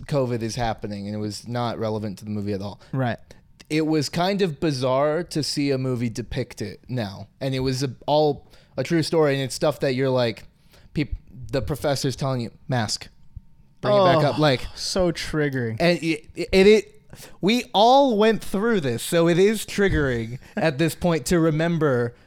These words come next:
Speaker 1: what we, what we all went through, remembering that those hearings in Congress for all the people involved with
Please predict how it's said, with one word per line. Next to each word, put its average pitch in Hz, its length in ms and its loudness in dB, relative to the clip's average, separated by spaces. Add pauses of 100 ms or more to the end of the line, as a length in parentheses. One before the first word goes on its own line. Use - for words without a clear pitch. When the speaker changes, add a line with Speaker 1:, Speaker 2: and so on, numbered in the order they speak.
(560)
Speaker 1:
what 147 320 2
we, 160 120 6
what 156 320 2
we 156 140 4
all 151 260 4
went 139 260 -2
through, 113 220 -4
remembering 165 760 0
that 139 320 0 (120)
those 165 320 2
hearings 156 680 -2 (200)
in 165 180 0
Congress 151 640 -2
for 135 160 -4
all 135 240 2
the 156 120 0
people 165 340 -2
involved 143 400 0
with 143 140 0